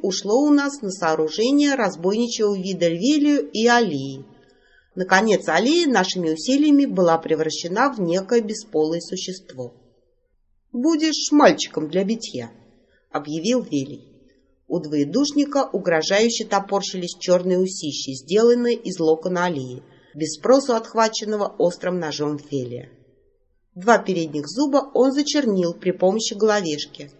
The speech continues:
Голову повязал платком на манер пиратов. Вид у Вели был впечатляющий. Когда друзья были готовы, я сказала: "Минуточку",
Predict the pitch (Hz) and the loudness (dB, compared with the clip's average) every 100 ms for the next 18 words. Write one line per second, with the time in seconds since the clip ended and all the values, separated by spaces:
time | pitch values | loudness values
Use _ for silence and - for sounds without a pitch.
0 | _ _ _ _ 208 349 302 180 - 165 | _ _ _ _ 0 2 4 4 2 -2
1 | 165 156 147 147 143 - 294 269 214 160 | 0 -2 -2 -6 -4 4 6 6 6 2
2 | 160 180 - 202 151 127 - - _ _ | 0 -2 -2 -4 -4 -8 -14 -20 _ _
3 | _ _ _ _ 185 294 302 294 285 277 | _ _ _ _ 0 2 2 2 4 4
4 | 269 269 170 180 185 - 202 208 190 143 | 2 -2 -2 0 -2 -6 -8 -8 -4 -4
5 | 131 123 - 135 - _ _ _ _ _ | -4 -6 -10 -12 -16 _ _ _ _ _
6 | - 233 240 208 180 180 175 160 151 143 | -2 0 4 2 2 0 0 0 -2 -2
7 | 147 147 - 311 311 233 190 202 - 220 | -2 -2 0 0 0 0 -2 -4 -4 -4
8 | 165 143 135 143 - _ _ _ _ - | -4 -8 -10 -14 -20 _ _ _ _ 2
9 | 381 330 302 302 - - 254 | 4 6 4 0 -8 -8 -12